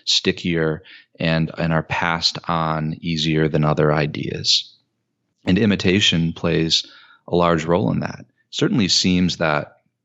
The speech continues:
creating a good meme, there's, like, almost a skill in it, right? <laughs>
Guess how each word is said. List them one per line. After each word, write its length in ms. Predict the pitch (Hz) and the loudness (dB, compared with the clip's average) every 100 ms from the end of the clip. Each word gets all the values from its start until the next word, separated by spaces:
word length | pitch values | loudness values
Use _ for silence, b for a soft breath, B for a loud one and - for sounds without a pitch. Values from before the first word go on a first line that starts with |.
| _ _ _ _ | _ _ _ _
creating 760 | - 95 87 85 87 92 85 82 | -4 2 4 4 4 4 2 0
a 100 | 85 | -4
good 460 | 76 85 80 76 - | -2 0 2 0 0
meme, 560 | 82 80 80 78 82 B B B B B B B - | 2 4 2 2 -2 B B B B B B B -4
there's, 160 | 82 | 0
like, 160 | 95 101 | 0 2
almost 280 | 98 90 82 | 2 2 0
a 40 | |
skill 440 | - - 107 101 80 | -2 -2 0 -2 -2
in 100 | 73 | -4
it, 140 | - | -6
right? 260 | - 87 110 | -6 -6 -6
<laughs> 100 | - | -8